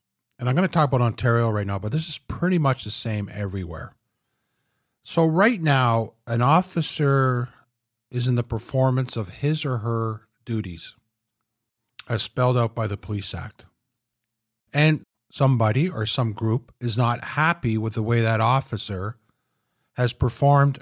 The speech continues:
their duties. When the complaint comes in, the police officers are guilty till proven innocent is the approach. And right now, if you have an issue with a police officer, you can go to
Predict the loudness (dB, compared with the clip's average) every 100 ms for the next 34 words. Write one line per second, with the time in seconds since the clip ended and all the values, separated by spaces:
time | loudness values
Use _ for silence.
0 | -2 0 2 2 0 -2 -14 -16 -18 _
1 | _ _ _ _ _ _ _ _ _ _
2 | 0 2 2 0 2 4 4 2 0 2
3 | 2 0 -2 -10 0 0 2 2 0 -2
4 | -4 -6 -2 -2 -2 2 2 2 -2 -4
5 | -2 -4 -2 0 0 -2 -4 -8 -12 -16
6 | _ _ _ _ _ _ _ -4 0 2
7 | 2 0 2 2 0 -12 -16 _ _ _
8 | _ _ _ _ _ _ _ 0 4 6
9 | 4 4 4 4 2 0 2 4 4 4
10 | 4 0 -12 _ 2 2 4 4 4 4
11 | 4 4 2 -2 0 -2 -2 -2 -2 0
12 | -2 -2 -6 -4 -4 -4 _ _ _ _
13 | _ _ _ 4 4 6 2 4 4 4
14 | 2 0 2 2 -2